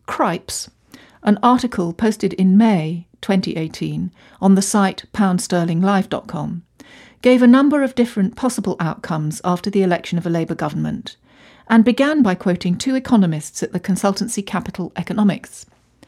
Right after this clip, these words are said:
"Forget Brexit," said the economists.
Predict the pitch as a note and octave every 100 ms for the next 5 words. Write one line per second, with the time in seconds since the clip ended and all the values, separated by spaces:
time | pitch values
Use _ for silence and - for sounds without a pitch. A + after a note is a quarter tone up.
0 | _ _ - _ _ _ _ - B3 D#4
1 | D#4+ - - G#3+ - - - - - -
2 | - D3+ D#3 - E3 E3 D3 - - -